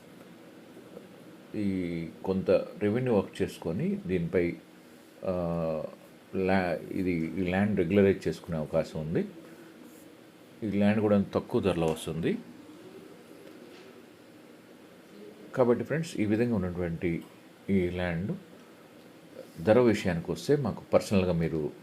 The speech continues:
ఫోన్ చేసి వివరాలు తెలపండి. కాబట్టి మీరు ధర విషయంలో మాకు పర్సనల్గా ఫోన్ చేస్తే మీకు ఈ ల్యాండ్ యొక్క ధరను పూర్తిగా చెప్తాం.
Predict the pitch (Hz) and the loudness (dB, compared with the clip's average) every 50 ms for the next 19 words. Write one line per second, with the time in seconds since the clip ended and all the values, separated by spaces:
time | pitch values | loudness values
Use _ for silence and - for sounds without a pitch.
0 | - - 104 101 101 101 98 92 85 82 - - 85 80 - - - - - - | 0 4 6 6 6 6 6 4 2 2 0 -2 -2 -2 -2 -6 -12 -18 -16 -14
1 | - - - - 92 95 95 98 92 85 80 87 82 80 78 - 76 76 73 - | -14 -10 -2 4 6 6 8 8 8 6 6 4 2 0 0 -2 -4 -4 -6 -8
2 | - - - - - - - - - - - - - - - - - - - - | -8 -12 -18 -20 -20 -20 -20 -20 -20 -20 -20 -20 -20 -20 -20 -20 -20 -20 -20 -20
3 | - - - - - - - - - - - - - - - - 117 117 123 117 | -20 -20 -20 -20 -20 -20 -20 -20 -20 -20 -20 -20 -20 -4 4 6 8 8 8 6
4 | 117 165 170 170 139 107 85 87 87 85 82 67 - - - - - - - - | 6 4 2 2 2 4 6 6 6 8 6 6 4 0 -4 -12 -16 -18 -20 -20
5 | - - - - - - - - - - - 98 104 117 120 117 107 - - 101 | -20 -20 -20 -20 -20 -20 -20 -20 -12 4 8 10 10 12 10 10 8 6 4 2
6 | 92 92 104 139 175 175 - - 92 87 85 - - 80 78 76 73 - - - | 4 6 6 4 4 4 0 0 -2 -2 0 2 2 4 4 4 2 0 -6 -14
7 | - - - - - - - - - - - - - - 98 - - 135 127 117 | -18 -20 -20 -20 -20 -20 -20 -20 -20 -20 -20 0 4 4 4 4 4 2 4 4
8 | 104 95 - 101 95 92 85 87 82 82 - 131 131 120 87 85 82 80 71 - | 4 2 2 2 2 2 2 2 0 0 0 -2 -2 -2 -4 -2 0 -2 -2 -2
9 | - - - - - 82 82 80 82 85 90 90 87 80 - - 80 78 87 82 | -4 -6 -8 -6 -4 -2 0 2 4 4 4 4 4 2 2 0 0 2 2 2
10 | 85 85 78 - - 80 - 87 82 73 78 - - - 110 143 | 2 0 -2 -2 -4 -2 0 0 0 0 0 -2 -2 -2 -2 0